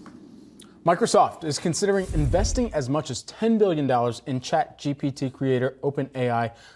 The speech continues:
according to Bloomberg. Our next guest says the tech giant's incorporation of Chat G P T into Bing could be a once-in-a-decade opportunity to upend Google's dominance.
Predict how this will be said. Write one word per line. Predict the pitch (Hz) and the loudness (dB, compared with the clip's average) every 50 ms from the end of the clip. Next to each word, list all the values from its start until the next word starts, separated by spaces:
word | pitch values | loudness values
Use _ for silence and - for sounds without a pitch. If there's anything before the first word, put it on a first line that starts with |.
| _ _ | _ _
according | - - 127 120 113 104 | -12 -10 -8 -8 -8 -8
to | - 107 | -8 -6
Bloomberg. | 110 131 135 127 120 117 104 92 - - _ | -4 -2 -2 0 0 0 0 -2 -6 -14 _
Our | - 123 | -8 -4
next | 117 120 113 - - | -4 -4 -4 -6 -2
guest | - 139 113 101 - - | -2 -2 -2 -2 -4 0
says | - 139 127 110 | 0 0 0 0
the | 127 | -4
tech | 127 - - 135 123 - | -6 -4 -4 -4 -4 -2
giant's | - 131 120 117 117 117 113 - | -2 -2 -2 0 -2 -4 -6 -8
incorporation | 139 131 120 - 143 131 - 135 123 120 123 - - 151 135 - - - | -8 -10 -6 -4 -6 -6 -4 -2 -2 -2 -2 -2 -2 -4 -4 -6 -12 -6
of | - 160 - | -6 -6 -4
Chat | - - 175 151 - - - | 0 0 0 0 0 -4 -6
G | - 143 139 | -4 -4 -2
P | 131 143 131 | -2 -4 -4
T | 123 - 151 143 139 - - | -2 -2 -2 -2 -2 -2 -4
into | - 165 196 - - - | -4 -4 -4 -2 -2 -2
Bing | 117 110 - 160 185 202 156 113 104 101 95 - - - - _ _ | -2 0 0 2 2 2 2 0 -2 -4 -8 -10 -16 -20 -20 _ _
could | - 131 | -6 -2
be | 120 | 0
a | 135 117 | 0 0
once-in-a-decade | 107 110 139 151 - - 123 110 104 117 104 - 117 107 104 | 0 -2 -4 -4 -2 -4 -6 -4 -2 -4 -4 -2 -4 -2 -2
opportunity | 107 101 - 101 - - 117 110 107 110 | -2 -4 -4 -6 -6 -6 -4 -2 -2 -4
to | 104 - - - | -4 -4 -6 -6
upend | - 139 - 151 131 123 123 117 | -6 -4 -2 0 0 0 0 0
Google's | 104 127 127 117 123 110 | 0 -2 -2 -2 -4 -4
dominance. | - 131 123 120 120 123 123 117 - | 0 0 0 2 2 0 -2 -2 -4